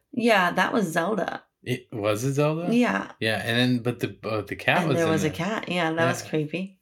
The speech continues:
Speaker 2: Church.
Speaker 1: Yeah, Church was in there. That was weird.
Speaker 2: Yeah, so
Speaker 1: So she, um,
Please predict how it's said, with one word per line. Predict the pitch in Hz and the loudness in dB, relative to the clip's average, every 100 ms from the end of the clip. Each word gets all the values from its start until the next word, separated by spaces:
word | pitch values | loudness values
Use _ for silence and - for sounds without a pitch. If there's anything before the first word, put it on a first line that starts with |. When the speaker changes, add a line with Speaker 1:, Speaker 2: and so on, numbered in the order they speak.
| _ | _
Speaker 2:
Church. | - 127 - - 170 | -4 -2 -2 -8 -10
Speaker 1:
Yeah, | 175 - - | -8 -8 -8
Church | - 240 - | -6 -4 -4
was | 147 | -2
in | 147 | -2
there. | 151 - | -2 -4
That | 175 | -2
was | 190 160 | -2 -2
weird. | 165 151 147 _ - - - - - - _ | -2 -2 -4 _ -20 -18 -16 -16 -18 -20 _
Speaker 2:
Yeah, | 107 110 110 90 - | -6 0 0 0 -4
so | - 131 120 107 - - _ _ | -2 2 2 2 -2 -10 _ _
Speaker 1:
So | - 226 208 202 - _ - | -2 2 4 2 -6 _ -6
she, | - - 240 226 226 - | -2 0 0 0 0 -2
um, | 220 208 202 190 180 185 269 | -2 2 2 2 0 -4 -6